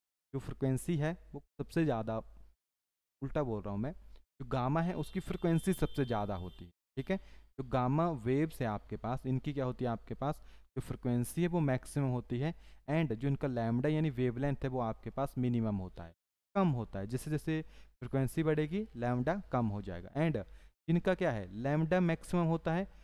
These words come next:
उनकी जो फ्रीक्वेंसी है आपके पास वो क्या हो जाती है, कम हो जाती है। ठीक है, यानी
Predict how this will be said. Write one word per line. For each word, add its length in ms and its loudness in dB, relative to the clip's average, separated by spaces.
उनकी 280 2
जो 140 0
फ्रीक्वेंसी 640 0
है 60 4
आपके 300 -2
पास 240 -4
वो 120 -6
क्या 160 -4
हो 100 -4
जाती 320 -4
है, 180 0
कम 140 2
हो 200 -2
जाती 320 -8
है। 120 -14
ठीक 160 -2
है, 80 2
यानी 280 4